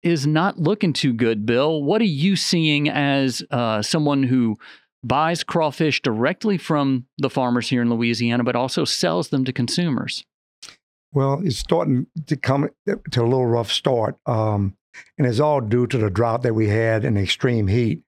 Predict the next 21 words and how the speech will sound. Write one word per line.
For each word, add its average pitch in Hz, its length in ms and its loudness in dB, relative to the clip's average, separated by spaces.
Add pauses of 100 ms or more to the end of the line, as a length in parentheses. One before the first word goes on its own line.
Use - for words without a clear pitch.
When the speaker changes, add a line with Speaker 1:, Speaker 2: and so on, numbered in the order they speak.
(400)
Speaker 2:
that 107 140 0
we 104 140 0
had 113 200 2
in 98 140 -2
twenty 107 260 0
twenty-three. 101 760 -2 (560)
But, 107 200 0
um, 98 400 -2 (400)
like 113 220 -2 (280)
most 127 320 0
of 135 60 -2
the 120 80 2
years 117 240 2
in 113 80 0
the 101 80 0
past, 117 400 0
we'll 117 180 0
start 113 280 -2
off 104 240 -2
the - 80 -2
mid-November 117 840 0